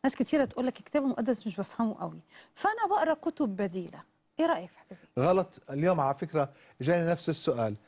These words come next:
Speaker 2: ال-، في أخت بعتت لي رسالة بتقول: "أنا بقرأ في، في روايات." قلت لها: "روايات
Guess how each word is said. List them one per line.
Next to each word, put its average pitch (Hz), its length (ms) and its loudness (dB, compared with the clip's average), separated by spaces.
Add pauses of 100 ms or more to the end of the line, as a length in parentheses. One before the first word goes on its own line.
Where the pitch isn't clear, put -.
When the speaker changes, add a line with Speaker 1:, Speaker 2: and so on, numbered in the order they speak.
(300)
Speaker 2:
ال-، 147 260 2
في 196 200 2
أخت 190 220 -2
بعتت 147 520 2
لي 147 400 6
رسالة 151 360 4
بتقول: 151 240 0
"أنا 151 120 2
بقرأ 165 400 0
في، 143 240 0
في 139 160 0
روايات." 147 540 4
قلت 131 180 -2
لها: 156 160 6
"روايات 151 580 6